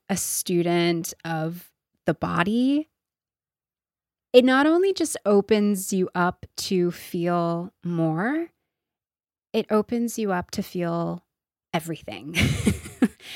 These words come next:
And not just pleasure and sensuality and beauty, but also pain, grief, sadness. And that's what I'm sitting with. I've been sitting with,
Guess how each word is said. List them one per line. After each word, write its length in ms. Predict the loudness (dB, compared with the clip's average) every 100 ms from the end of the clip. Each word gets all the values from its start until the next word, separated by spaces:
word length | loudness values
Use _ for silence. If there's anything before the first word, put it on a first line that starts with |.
| -14 -14 -18 -20 _ _ -2
And 200 | 0 4
not 320 | 6 4 0
just 720 | -2 0 0 -4 -8 -10 -16 _ _ _
pleasure 600 | -6 0 0 2 2 4 2
and 180 | 0
sensuality 880 | -4 -6 -4 0 2 2 2 0 0
and 180 | -2 -4
beauty, 600 | -4 -2 0 0 2 0
but 200 | -2 -4
also 800 | -4 -6 -4 -6 -4 -4 -6 -8 _ _ -14
pain, 680 | -6 -2 0 0 0 -2 -6 -12 _ _ _ _ -8
grief, 680 | -2 0 0 -2 -12 -20 _ _ _ _ _ -6
sadness. 1120 | 2 4 4 2 -4 -4 -6 -8 -8 -10 -14 _ _ _ _ -2
And 140 | 2
that's 180 | 2 0
what 80 | 2
I'm 100 | 2
sitting 300 | 2 2 2
with. 160 | 0 -8 -20 _ -8
I've 140 | -4
been 160 | -4 -2
sitting 420 | -2 -2 -2 0
with, 200 | 0